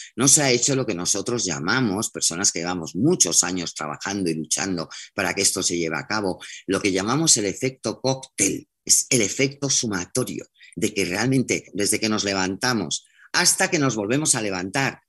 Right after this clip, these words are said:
porque fijaros, incluyo la noche, porque la noche realmente, eh, también estamos rodeados cuando llega por la noche, que tenemos que estar descansados,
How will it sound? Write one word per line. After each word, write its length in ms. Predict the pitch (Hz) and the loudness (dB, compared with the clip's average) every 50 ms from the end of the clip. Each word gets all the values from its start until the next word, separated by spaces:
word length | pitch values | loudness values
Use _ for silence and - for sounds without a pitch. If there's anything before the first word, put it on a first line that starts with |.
| _ _ | _ _
porque 200 | - 98 82 104 | -6 -4 -4 -2
fijaros, 460 | 101 - 92 - 127 139 139 139 - 107 | -2 -4 -4 -2 -2 0 2 2 2 2
incluyo 340 | 95 92 - 127 131 156 131 | 0 -2 -2 0 2 2 2
la 100 | 104 92 | 2 2
noche, 460 | 98 131 160 165 - - 82 73 - _ - - _ _ | 2 0 0 0 0 -2 -2 -2 -10 _ -20 -20 _ _
porque 320 | - 107 98 92 - 101 82 | -2 -2 -2 0 -2 -2 -2
la 120 | 76 71 | -2 -2
noche 600 | 69 101 123 160 190 - - - 92 78 67 _ _ _ _ - | 0 2 4 4 4 4 4 2 2 2 -6 _ _ _ _ -8
realmente, 760 | - 87 80 90 104 104 107 110 113 117 - 147 131 - - - | -6 -4 -2 -2 0 0 2 2 2 2 2 0 0 0 -4 -10
eh, 80 | 98 - | -10 -6
también 640 | - 76 85 87 82 85 78 113 143 180 185 143 98 | -4 -4 -4 -4 -4 -2 2 4 6 6 6 4 2
estamos 440 | 87 85 - - 101 101 101 98 - | 2 2 0 0 0 -4 -4 -4 -4
rodeados 540 | - 82 82 92 95 104 107 101 92 87 - | -4 -4 -2 -2 -2 -2 0 -2 -2 -4 -4
cuando 240 | - 92 90 85 87 | -6 -6 -4 -4 -4
llega 320 | 85 78 85 85 95 95 | -2 -4 -4 -4 -6 -8
por 120 | 90 90 87 | -6 -6 -6
la 100 | 78 82 | -4 -2
noche, 360 | 98 101 107 104 - - 98 | -2 -2 -2 0 0 -2 0
que 100 | 95 92 | -2 -2
tenemos 360 | 90 90 90 92 95 90 - | -4 -4 -4 -4 -2 -4 -2
que 80 | - 92 | 0 0
estar 220 | - - - 90 | -2 -2 -2 -4
descansados, 800 | 92 90 - - - 80 - - - - 92 98 95 85 82 - | 0 2 0 0 0 0 2 2 2 2 2 -2 -2 -2 -4 -6